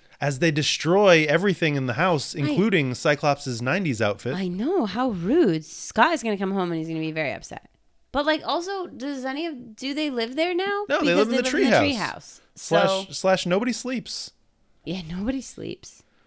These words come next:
Speaker 2: But they did make a dang mess.
Speaker 1: Hellbride's coming for us, bro.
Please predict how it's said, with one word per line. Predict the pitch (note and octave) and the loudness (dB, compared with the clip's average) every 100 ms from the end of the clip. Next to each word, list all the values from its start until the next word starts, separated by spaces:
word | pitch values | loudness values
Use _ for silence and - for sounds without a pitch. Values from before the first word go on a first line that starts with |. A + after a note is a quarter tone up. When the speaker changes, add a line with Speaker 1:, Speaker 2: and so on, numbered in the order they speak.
| _ _ _ _ - | _ _ _ _ -12
Speaker 2:
But | D#3 | -4
they | F3+ | -2
did | F#3+ F3+ | 0 0
make | D3+ C#3+ | 0 -2
a | - | -6
dang | C#3 - D3+ E3+ F3 D3 | -10 -4 2 4 4 2
mess. | A2 G#2+ C#3+ - - - | -4 -10 -12 -14 -20 -8
Speaker 1:
Hellbride's | - F3+ G#3 A3+ G#3 - | 2 4 6 4 4 -2
coming | E3+ E3+ | -2 -2
for | C3+ A#2+ | -4 -4
us, | G2+ | -4
bro. | - A2 G2+ | -2 -2 -4